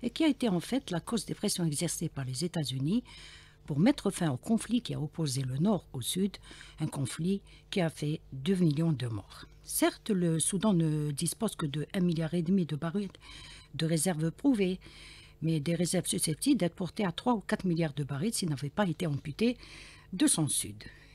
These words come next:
Découvert par Chevron en quatre-vingts, le pétrole a été la véritable cause de la guerre déclenchée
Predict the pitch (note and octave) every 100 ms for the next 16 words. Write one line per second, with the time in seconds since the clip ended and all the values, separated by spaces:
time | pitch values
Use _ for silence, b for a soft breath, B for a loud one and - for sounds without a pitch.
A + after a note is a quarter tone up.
0 | - F#3+ F#3+ F3+ F3 D3+ D#3 - F3 D3
1 | D#3 C#3+ D3 - E3+ D#4 D#4+ B B B
2 | B B B B E4+ - B3+ - F4 A3+
3 | - C4+ F3 A#3 A3+ F3 D3 D3+ - D4
4 | C#4+ - E3 C#3+ C#3 G3+ D#3+ D#3+ D#3 D3+
5 | - B3